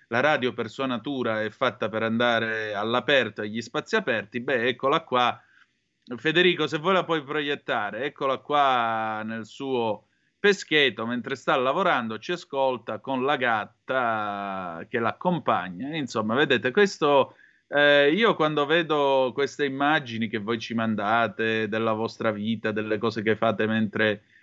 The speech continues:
noi andiamo in onda, beh, devo dirvi la verità, mi commuovo, le apprezzo molto perché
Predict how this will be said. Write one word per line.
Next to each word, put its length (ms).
noi 180
andiamo 280
in 100
onda, 840
beh, 460
devo 200
dirvi 260
la 120
verità, 400
mi 140
commuovo, 640
le 140
apprezzo 480
molto 440
perché 640